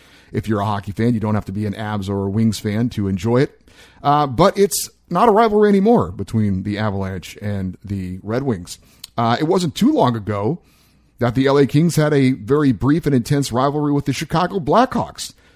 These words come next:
Back-to-back seasons in twenty twelve and twenty thirteen, the two teams met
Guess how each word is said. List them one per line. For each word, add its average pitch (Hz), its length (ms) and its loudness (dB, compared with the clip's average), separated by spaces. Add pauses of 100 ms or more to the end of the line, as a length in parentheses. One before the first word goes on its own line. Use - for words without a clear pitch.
(120)
Back-to-back 127 440 0
seasons 165 480 0
in 104 200 -2 (300)
twenty 120 240 0
twelve 117 300 -2
and 110 100 -4
twenty 113 220 -2
thirteen, 127 540 0
the 113 80 -4
two 117 160 0
teams 104 340 0
met 120 300 -2